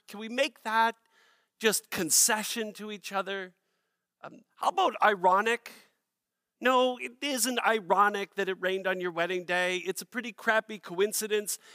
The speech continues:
It would have been ironic if your pilot had been afraid of heights, but that's something completely different. Like, how about irregardless? Can we just make the commitment that we're not gonna use the word irregardless to mean,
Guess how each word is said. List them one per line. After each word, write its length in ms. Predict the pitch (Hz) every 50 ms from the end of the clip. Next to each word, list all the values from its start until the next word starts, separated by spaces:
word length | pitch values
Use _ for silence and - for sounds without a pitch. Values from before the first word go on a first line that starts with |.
| - _
It 180 | - 220 233 196
would 220 | 196 208 240 262
have 160 | 277 262 208
been 160 | - 269 262 254
ironic 560 | 247 247 240 220 240 240 247 247 247 247 240 -
if 140 | 196 180 -
your 100 | 165 147
pilot 420 | - - 165 190 220 214 226 208
had 180 | 196 214 214 180
been 140 | 202 208 214
afraid 320 | 196 - - 214 214 202
of 80 | 214 -
heights, 400 | - 202 208 214 220 _ - -
but 200 | - 180 156 _
that's 240 | 190 214 233 -
something 460 | - - - 233 226 - _ 202 208 196
completely 540 | - 185 - - - 220 220 196 202 208
different. 680 | 185 156 143 - 240 262 - - 311 294 285 277 285 302 _ _ _ _ _ _ _ _ _ _ _
Like, 220 | 196 208 208 - _ _ _ _ _ _ _ _ _ _ _ _ _ _ _ _ _ _ _ _ -
how 120 | 214 262
about 220 | 262 269 277 262
irregardless? 880 | 208 208 233 240 240 240 202 175 202 202 214 208 196 240 233 226 - -
Can 160 | - 254 247
we 80 | 247 254
just 320 | 196 285 302 277 - _
make 240 | 254 233 247 240 -
the 80 | - 226
commitment 560 | _ - 220 202 190 196 202 196 214 208 185
that 120 | 233 202
we're 120 | 190 214 226
not 280 | 233 254 262 285 269
gonna 180 | - 262 240 226
use 340 | 196 185 208 226 226 190 165
the 100 | 196 214
word 240 | 190 196 190 180 -
irregardless 800 | 202 196 196 202 196 165 160 175 175 190 180 180 202 180 - -
to 120 | - 185 185
mean, 400 | 180 180 185 185 185 185 175